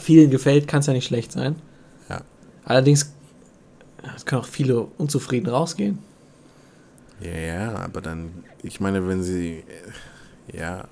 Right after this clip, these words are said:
Speaker 2: aber ich meine, sie bringen ja irgendwen anders dazu, das zu gucken, weil sonst
Speaker 1: Ich sag dir jetzt, welche, welche die populärsten Filme aus dem letzten Jahr sind.
Speaker 2: <laughs>
Speaker 1: Und danach sag ich dir, ist es der beste?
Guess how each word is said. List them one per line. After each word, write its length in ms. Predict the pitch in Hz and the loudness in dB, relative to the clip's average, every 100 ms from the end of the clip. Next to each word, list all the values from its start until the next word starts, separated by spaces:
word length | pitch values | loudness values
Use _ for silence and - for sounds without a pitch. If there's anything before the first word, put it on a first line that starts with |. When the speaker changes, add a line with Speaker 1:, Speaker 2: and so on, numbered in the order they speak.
| - | -12
Speaker 2:
aber 220 | 85 82 | -10 -10
ich 80 | 85 | -8
meine, 160 | 90 | -6
sie 80 | 85 | -6
bringen 240 | 80 92 | -4 -2
ja 80 | 92 | -2
irgendwen 400 | 87 95 98 98 | 0 0 0 -2
anders 260 | 90 98 92 | -2 -2 -4
dazu, 260 | 98 - 90 | -6 -6 -4
das 180 | 78 | -4
zu 100 | - | -6
gucken, 320 | - 110 - 82 | -6 -6 -4 -6
weil 140 | 78 | -8
sonst 420 | - 85 - - - - - - - - - - - - | -8 -10 -10 -12 -20 -20 -20 -20 -20 -20 -20 -20 -20 0
Speaker 1:
Ich 260 | 165 196 - | 4 4 4
sag 240 | 131 127 | 2 2
dir 140 | 147 123 | 2 2
jetzt, 300 | 110 - - | 2 -2 0
welche, 520 | 123 139 143 139 143 - - - 120 117 - - | 2 4 2 2 -2 -12 -10 -4 -2 -4 -6 -2
welche 280 | 127 - 123 | 0 2 0
die 280 | 185 202 | 2 2
populärsten 680 | - 135 127 123 117 120 - | 2 -2 2 6 6 4 -2
Filme 260 | - 117 110 | -2 0 0
aus 120 | 107 | -2
dem 120 | 107 | -4
letzten 300 | 110 - - | -8 -6 -2
Jahr 200 | 127 139 | 2 4
sind. 260 | 147 165 202 - - - - - | 4 2 -2 -8 -20 -20 -20 -14
Speaker 2:
<laughs> 640 | 113 - - - - - - | -12 -10 -12 -14 -20 -10 -2
Speaker 1:
Und 80 | |
danach 340 | 123 127 135 143 | 2 4 4 4
sag 220 | 139 127 | 4 4
ich 100 | 123 | 2
dir, 180 | 127 - | -2 6
ist 180 | 185 226 | 8 8
es 120 | 240 | 6
der 140 | 226 | 6
beste? 580 | 185 196 190 - 185 185 | 6 6 4 2 0 0